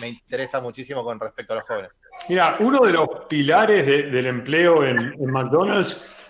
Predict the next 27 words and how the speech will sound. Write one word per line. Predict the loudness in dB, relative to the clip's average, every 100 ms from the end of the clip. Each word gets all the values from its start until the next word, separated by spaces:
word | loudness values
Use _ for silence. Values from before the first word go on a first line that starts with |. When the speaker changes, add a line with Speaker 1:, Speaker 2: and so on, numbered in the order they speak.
| 0
Speaker 2:
<clears throat> | 4 4 2 -2
es | -4 -2
que | 2 2 2 -4
son | -4 -2
empleos | -2 -2 2 2 2 0
part-time | 0 0 0 0 -2 -8 -6
o | -6
empleos | -2 2 4 2
muy | -2
flexibles. | 0 -2 -2 -4 -4 -4 -8 -12 -20 _ -6
La, | -4 -4 -6
la | -4 -2
mayoría | 0 0 2 2 2 2
de | 2
los | 2
chicos | -2 -4 -2
que | 0
trabajan | -2 -2 -4
con | -4
nosotros | -4 -2 -2 -2 -4 -8 _ _ _ _ _ _ _ _
lo | 0 2
hacen | 2 0 -2
al | -2
mismo | -2 -4 -2
tiempo | -4 0 0
que | 0
estudian. | -4 -4 -2 -4 -6 -8